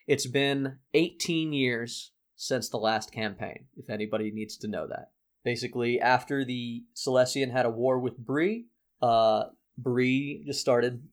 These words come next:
doing its thing, 'cause Celestian, having lost Griffinport,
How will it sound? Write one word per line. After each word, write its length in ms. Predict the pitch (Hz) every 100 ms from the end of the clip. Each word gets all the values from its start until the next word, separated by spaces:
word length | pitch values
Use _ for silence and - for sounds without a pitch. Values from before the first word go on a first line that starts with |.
| -
doing 220 | 127 127
its 140 | 120 -
thing, 240 | 147 175
'cause 160 | 151 131
Celestian, 540 | 127 123 135 131 135 - _ -
having 280 | 127 120 117
lost 360 | 120 - - _
Griffinport, 520 | 127 123 110 120 120